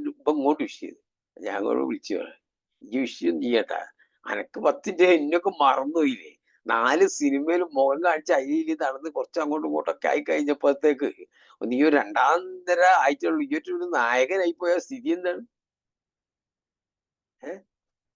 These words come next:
അങ്ങനത്തെയൊക്കെ കാര്യങ്ങളുണ്ട്. അത് പ-, പല സിനിമാ നടന്മാർക്കും ഉണ്ട്. ഇപ്പൊ, ഏ, റഹ്മാൻ എന്ന് പറയുന്ന, ഏ, ഫിലിം ആക്ടർ ഉണ്ട്. അയാൾ വളരെ പരിചയമില്ല,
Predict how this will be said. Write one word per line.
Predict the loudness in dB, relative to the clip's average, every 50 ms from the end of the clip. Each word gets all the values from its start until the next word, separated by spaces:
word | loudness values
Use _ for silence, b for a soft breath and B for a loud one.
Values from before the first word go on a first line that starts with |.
| _ _ _ _ _ _ _ _ _ _
അങ്ങനത്തെയൊക്കെ | -12 -6 -4 -4 -2 -2 -2 -2 -2 -4
കാര്യങ്ങളുണ്ട്. | -4 -4 -2 -2 -2 -4 -6 -6 -6 -8 -8 -10 -16 -20 _ _ _ _ _ _ _ _ _ _ _ _ _ _ _ _ _ _ _ _ _ _ _ _ _ _ _ _ _ _ _ _ _ _ _ _ _ _ _ -4
അത് | 2 4 4 4 4
പ-, | 2 0 0 0 2
പല | 2 2 2 2 2
സിനിമാ | 0 -2 -4 -2 0 0 2
നടന്മാർക്കും | 2 0 0 -2 -4 -4 -6 -6 -6 -6 -6
ഉണ്ട്. | -6 -6 -4
ഇപ്പൊ, | 2 2 2 2 2 -4 _ _ _ _ _ -2
ഏ, | 0 0 2 2
റഹ്മാൻ | 0 -2 -2 -2 -4 -4 -4
എന്ന് | -4 -4 -6
പറയുന്ന, | -6 -6 -6 -6 -8 -8 -8 -8 -12 _ _ _ _ _
ഏ, | -12 -8 -6 -6 -4 -6 -4 -4
ഫിലിം | -2 0 0 0 0
ആക്ടർ | 0 -2 -4 -6 -8
ഉണ്ട്. | -6 -6 -6
അയാൾ | -4 -2 -2 0 -2 -2 -2
വളരെ | -2 0 0 2 0 0
പരിചയമില്ല, | 0 0 -2 0 -2 -2 -2 0 0